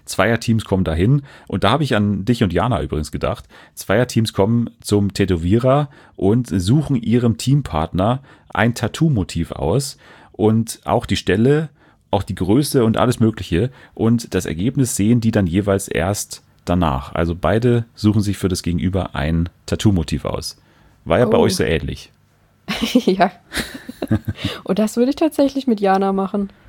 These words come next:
Speaker 1: Was würdest du ihr denn tätowieren?
Speaker 2: Das müsste ich mir mal gut überlegen. Vielleicht, wahrscheinlich ein Ralf Schmitz-Tattoo.
Speaker 1: <laughs>
Speaker 2: So irgendwo
Speaker 1: Okay.
Speaker 2: auf den Arm.
Speaker 1: Okay, und was würdest du von Ja-, Jana bekommen wahrscheinlich?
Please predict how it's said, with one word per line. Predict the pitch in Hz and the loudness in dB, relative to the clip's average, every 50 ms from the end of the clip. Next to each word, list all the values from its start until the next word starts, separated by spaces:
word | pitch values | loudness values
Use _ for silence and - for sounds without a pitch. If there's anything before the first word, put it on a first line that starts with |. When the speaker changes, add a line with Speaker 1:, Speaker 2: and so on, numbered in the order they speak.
| - _ - | -14 _ -4
Speaker 1:
Was | 95 90 - | -2 0 2
würdest | 135 135 135 - | 2 2 2 2
du | 120 | 2
ihr | 101 110 | 2 4
denn | 107 98 | 2 2
tätowieren? | - 104 - 98 85 80 76 65 71 71 - _ _ _ _ _ _ _ _ - | 0 2 2 2 0 0 0 -2 -4 -6 -10 _ _ _ _ _ _ _ _ -20
Speaker 2:
Das | - - - | -20 -12 -10
müsste | 202 190 - - - | -10 -10 -12 -14 -14
ich | 202 - | -8 -6
mir | 208 208 | -4 -4
mal | 202 202 196 | -4 -4 -6
gut | 196 - 202 196 - | -6 -8 -8 -8 -8
überlegen. | 202 202 208 202 202 202 202 | -6 -6 -4 -2 -2 -2 -4
Vielleicht, | 196 - 208 202 202 208 208 | -2 -2 0 0 2 0 0
wahrscheinlich | 196 202 190 - 196 190 196 226 240 - | 0 -2 -2 0 0 0 2 0 0 0
ein | 233 | 2
Ralf | 208 202 208 208 | 2 2 2 2
Schmitz-Tattoo. | - - 220 214 - - - 202 185 185 - 196 190 190 - _ _ - - - - - - - - - | 0 -2 -2 -2 -2 -4 -6 -6 -6 -4 -2 -4 -4 -4 -6 _ _ -8 -8 -8 -8 -8 -16 -18 -8 -2
Speaker 1:
<laughs> | - 123 110 - - - 104 - _ _ - - - | 0 0 0 0 -4 -6 -6 -6 _ _ -16 -16 -10
Speaker 2:
So | - - 208 208 202 202 190 - - | -4 0 2 2 2 2 0 0 0
irgendwo | - 202 208 214 202 208 | 2 2 2 4 4 4
Speaker 1:
Okay. | 196 | 4
Speaker 2:
auf | 214 180 196 214 - | 4 4 2 2 0
den | - - 208 190 | -2 -4 -4 -2
Arm. | - 185 180 196 - 233 214 233 - - - - - _ _ _ _ _ _ _ _ _ - | -2 -2 -2 0 0 2 0 0 0 -2 -18 -20 -20 _ _ _ _ _ _ _ _ _ -12
Speaker 1:
Okay, | - 90 - - 87 92 | -10 -10 -6 -4 -2 -2
und | 95 95 | -2 2
was | 95 101 95 - | 0 0 2 2
würdest | 113 117 120 117 - - | 2 2 2 2 0 -2
du | 127 | -2
von | 117 - 113 92 | 0 0 -2 0
Ja-, | 87 80 - - | 0 -2 -2 -2
Jana | 85 87 80 95 107 | 0 0 2 2 2
bekommen | 110 117 117 - - 113 120 123 | 0 -2 -2 -2 -2 0 0 0
wahrscheinlich? | 120 113 - 120 117 120 127 135 135 - | -2 -4 -4 -2 -2 -2 -2 -2 -4 -6